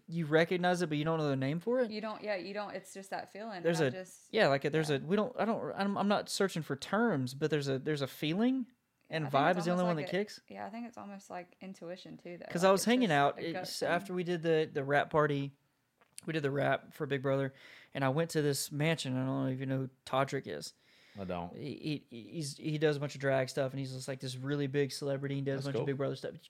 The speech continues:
Speaker 1: The coolest. And he invited all of us over here, and there's, like, shitload of people in this humongous ass house. And, like, everyone was just there, just, like,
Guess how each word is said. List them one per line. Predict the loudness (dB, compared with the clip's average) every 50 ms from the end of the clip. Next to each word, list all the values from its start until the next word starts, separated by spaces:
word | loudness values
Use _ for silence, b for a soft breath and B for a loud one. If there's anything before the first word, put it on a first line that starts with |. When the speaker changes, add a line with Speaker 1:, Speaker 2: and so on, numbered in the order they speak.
| _ _ _ -20 _ _ _ _ -6 -2
Speaker 1:
The | 0 0 0 0
coolest. | -2 -2 2 4 4 4 4 2 0 -6 -10 -12 -14 -14 -16 -20 b b b b b b b b b b b 0
And | 2 2 4
he | 4
invited | 4 6 8 8 8 8 6 4
all | 4 4 4 4
of | 4 4
us | 2 2
over | 2 2 2 0
here, | 0 -2
and | -2 -2
there's, | -2 -4
like, | -6 -8 -10 -12 _ _ _ -16
shitload | -12 -8 -8 -6 -6 -6 -4 -4 -4 -2 0 0 0 4 6 8 8 8
of | 6 4
people | -2 -2 -2 -2
in | -2 -2
this | -4 -6
humongous | -6 -6 -4 -2 0 0 2 2 2 2 0 -2 -2 -2
ass | -2 -2 -2 -4 -4
house. | -6 -6 -6 -6 -8 -12 -14 b b b b b b b b b b b b b b b b b b _ -2
And, | 0 2 2 2 2 2
like, | 2 4 4 2 2 -2 -8 -18 -20 _ _ _ _ _ _ -2
everyone | 0 2 6 6 6 6 6 6 6 6
was | 4 4 2 2
just | 0 0 0 0 0 0
there, | 2 4 4 4 4 4 0 -4 -10 -20 _ _ _ -12
just, | -8 -6 -6 -4 -2 -2
like, | -2 -2 -2 -4